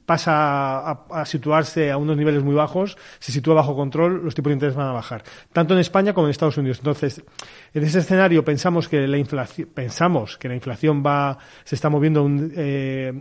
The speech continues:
en, en tasas cada vez más, más, que están más bajo control,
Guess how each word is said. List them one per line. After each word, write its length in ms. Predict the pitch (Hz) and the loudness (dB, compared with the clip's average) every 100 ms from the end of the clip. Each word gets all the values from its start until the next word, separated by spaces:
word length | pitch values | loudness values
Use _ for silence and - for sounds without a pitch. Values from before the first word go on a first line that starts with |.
| 170 | -6
en, 240 | 139 131 151 | -4 -4 -4
en 140 | 147 | -2
tasas 240 | 160 - | -2 -2
cada 160 | - 147 | 0 0
vez 120 | 143 | 2
más, 360 | 139 143 131 151 | 0 0 -2 -4
más, 380 | 139 135 - - | -4 -4 -8 -12
que 100 | 143 | -6
están 180 | 156 | -2
más 320 | 147 143 147 143 | -2 -2 -2 -2
bajo 220 | 143 139 | -2 -2
control, 480 | 143 131 180 233 | -4 2 2 2